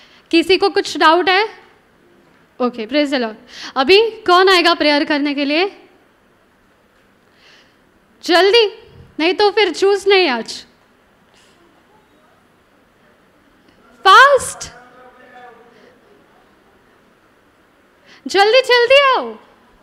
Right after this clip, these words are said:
नहीं तो फिर खेलने नहीं मिलेगा ब्रेक में।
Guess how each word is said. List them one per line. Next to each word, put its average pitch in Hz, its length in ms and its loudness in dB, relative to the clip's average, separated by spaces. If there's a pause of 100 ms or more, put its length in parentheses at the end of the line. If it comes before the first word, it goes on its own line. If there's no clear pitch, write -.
(1700)
नहीं 349 140 0
तो 480 140 -2
फिर 480 160 0
खेलने 427 440 0
नहीं 453 180 -2
मिलेगा 277 360 0
ब्रेक 247 300 -8
में। 226 200 -12